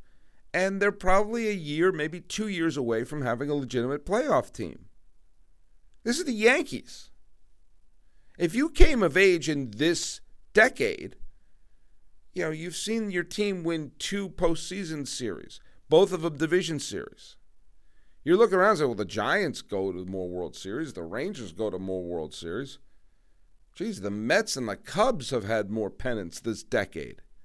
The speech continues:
And that's weird. So, the idea of Yankee misery is, of course, relative. But there is real, um,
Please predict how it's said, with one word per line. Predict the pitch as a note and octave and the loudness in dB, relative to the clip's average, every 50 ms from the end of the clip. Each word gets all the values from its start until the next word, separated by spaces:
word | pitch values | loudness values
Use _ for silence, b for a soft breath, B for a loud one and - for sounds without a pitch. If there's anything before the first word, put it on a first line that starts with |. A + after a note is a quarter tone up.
| - - - - - | -20 -20 -20 -20 -10
And | - G#2+ C#3 | -4 0 2
that's | - C4+ C4+ - | 2 2 2 0
weird. | D3 F3 A#3 C4 C4+ G3 - - - - _ - - - - - - - - - - - - - - - - - - - - - - - - - - - - - - - - - - - | -2 0 0 2 2 2 2 0 -4 -14 _ -20 -20 -20 -20 -20 -20 -20 -20 -20 -20 -20 -20 -20 -20 -20 -20 -20 -20 -20 -20 -20 -20 -20 -20 -20 -20 -20 -20 -20 -20 -20 -20 -20 -20 -18
So, | - - - A#3 C4+ C4+ A#3+ - - - - - - - - - - - - - - - - - - - - - - - - - - - - - - - - | -14 -6 4 6 8 8 8 6 4 -2 -20 -20 -20 -20 -20 -20 -20 -20 -20 -20 -20 -20 -20 -20 -20 -20 -20 -20 -20 -20 -20 -20 -20 -20 -20 -20 -20 -18 -12
the | E3+ F3+ A3+ A#3+ | -4 0 2 2
idea | A#3 A#3 G3+ - C4 C#4+ D4+ | 2 2 0 0 -4 -2 -2
of | C#4 G#3 | -2 -2
Yankee | E3 D3+ D3+ E3+ F#3 G3+ G#3+ G#3 - E3 F3+ E3+ | -2 -4 0 2 2 2 2 -2 -6 -8 -10 -8
misery | D3 D3 E3+ A3 B3 G#3 C#3+ C#3 B2+ G#2+ G2+ F2 E2+ F2+ A2 - - - - - - - - - - - _ - - - - | -6 -4 -2 -2 -2 -2 -2 -4 -2 -2 -4 -4 -6 -10 -12 -16 -20 -20 -20 -20 -20 -20 -20 -20 -20 -20 _ -20 -20 -10 -6
is, | D#4+ D#4+ D#4 B3+ B3 | -2 -2 0 4 2
of | A#3 - - | 2 2 2
course, | - F#3+ G3 F3 D3+ | 2 2 2 2 2
relative. | D3 D3+ F3 D#3+ C#3+ B2 - - - - - - - - - - - - - - - - - - _ - _ - - _ - - - - - - - - - - - - - | 2 4 4 4 4 2 -2 -6 -14 -18 -18 -18 -20 -20 -18 -18 -16 -16 -16 -18 -18 -20 -20 -20 _ -20 _ -20 -20 _ -20 -20 -20 -20 -20 -20 -20 -20 -20 -20 -20 -6 4
But | - C4+ C#4 C#4 | 6 6 6 6
there | - D4 C#4+ D4 | 4 4 4 4
is | C#4 A3+ A3 | 2 0 -2
real, | A3 G#3+ A#3 B3+ C4 C4 B3+ B3 A#3+ A#3+ A3+ G3+ - - - - - - - - - - - - - - - - - - - - - - - - - - - | -4 -2 0 2 2 2 4 2 2 2 0 -2 -6 -14 -20 -20 -20 -20 -20 -20 -20 -20 -20 -20 -20 -20 -20 -20 -20 -20 -20 -20 -20 -20 -20 -20 -20 -14 -10
um, | - F#3+ G3+ G3+ G3 G3 F#3 E3+ C#3 | -6 -4 -2 -2 -2 -2 -4 -6 -10